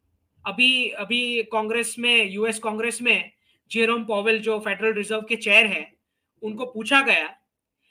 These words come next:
कि आप इन्फ्लेश-, interest rate बढ़ा के inflation solve करने के बहाने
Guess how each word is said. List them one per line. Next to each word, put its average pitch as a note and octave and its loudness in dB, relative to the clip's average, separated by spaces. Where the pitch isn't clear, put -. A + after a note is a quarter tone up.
कि B3 4
आप - 2
इन्फ्लेश-, A#3+ 4
interest B3+ -6
rate B3+ -2
बढ़ा G3 2
के G3 2
inflation A#3 -4
solve A3+ 0
करने G#3+ -4
के A3+ 0
बहाने F#3 0